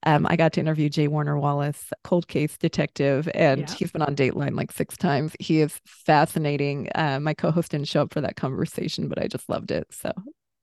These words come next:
Speaker 1: uh, yeah.
Speaker 2: Oh, so fun. That would be great. Yeah, my kids have read Cold Case Christianity, the kids' version. And I just love the work that you're doing. And, um,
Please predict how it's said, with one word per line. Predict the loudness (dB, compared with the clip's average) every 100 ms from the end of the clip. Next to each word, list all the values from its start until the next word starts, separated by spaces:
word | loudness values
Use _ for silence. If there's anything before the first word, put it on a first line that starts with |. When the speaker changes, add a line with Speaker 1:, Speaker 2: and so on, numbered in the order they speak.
| -4
Speaker 1:
uh, | -2
yeah. | 0 2 4 4 4 2
Speaker 2:
Oh, | -2
so | -4 0 2 0
fun. | 2 4 6 4 2 -2 -8 -12 _
That | 2 4
would | 4
be | -2
great. | 0 0 0
Yeah, | 0 -2
my | -4
kids | -6 -6 -6
have | -4
read | -2 -2 -2
Cold | -4 -4 -4
Case | -4 -4 -6
Christianity, | -8 -8 -6 -6 -6 -6 -8 -8 -8
the | -8
kids' | -4 -4 -2
version. | -2 0 -2 -2 -2
And | -2 -6 -10 -14 -20 _ _ 0
I | 2
just | 4 2
love | 2
the | 2
work | 0 0
that | -2 -4
you're | -4
doing. | -2 0 0 0 -2 -2
And, | 0 2 2 4
um, | 2 2 0